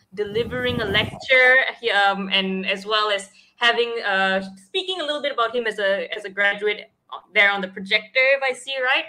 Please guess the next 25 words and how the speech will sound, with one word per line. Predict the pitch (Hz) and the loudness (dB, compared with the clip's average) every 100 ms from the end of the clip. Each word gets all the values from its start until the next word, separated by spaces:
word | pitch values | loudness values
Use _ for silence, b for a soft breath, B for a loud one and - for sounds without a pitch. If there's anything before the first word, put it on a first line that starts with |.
| - | 0
Tell | 359 381 | 2 2
me | 403 | 0
about | 302 294 294 | 2 0 0
this | 294 285 | -4 -6
in | 247 | -10
a | |
sense. | 226 220 208 | -4 -4 0
What, | 254 240 | -2 2
what | 247 277 | 2 2
were | 294 | 2
you | 262 247 | -2 -6
saying? | 302 294 262 | 0 0 2
What, | 240 233 208 190 190 - | 2 0 -2 -14 -14 -6
tell | 294 | -4
us | 294 - | -4 -6
the | 226 | -12
story | - 262 262 254 226 | -4 -2 0 -2 -6
that, | 214 | -6
that | 214 | -6
we | 208 | -8
promise | 190 233 233 233 | -10 -10 -10 -10
we | 202 | -10
will | 202 | -6
not, | 202 202 B B B - | -6 -6 B B B -6
uh, | 190 | -4